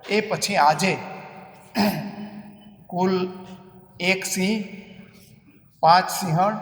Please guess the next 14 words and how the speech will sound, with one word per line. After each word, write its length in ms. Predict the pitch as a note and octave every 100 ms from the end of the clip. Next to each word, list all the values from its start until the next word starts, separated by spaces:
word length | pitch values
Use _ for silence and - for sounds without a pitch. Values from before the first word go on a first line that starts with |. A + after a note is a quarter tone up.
| - - - - - - - -
અને 120 | F3 E3
અગિયાર 420 | D3 E3 A3+ A3+
જેટલા 280 | F#3+ F#3 F#3
સિંહના 420 | E3+ F#3+ F3 F#3
બચ્ચા 380 | E3+ D#3+ F3+ G3
સહિત 300 | - D#3+ D#3 - - - - - - - _ _ _ _ -
એક 240 | G3 G3+
આખું 340 | E3+ E3+ - G#3+
સત્તર 580 | - G#3 - - B3 A#3+ B3
સિંહ, 320 | - A#3+ A3+ - - - - -
સત્તરની 540 | - F#3+ - A3+ A3
સંખ્યાનો 520 | G#3 F3 E3 F#3 F#3 F#3
સિંહ 280 | - G3 -
પરિવાર 400 | D#3+ E3 D#3+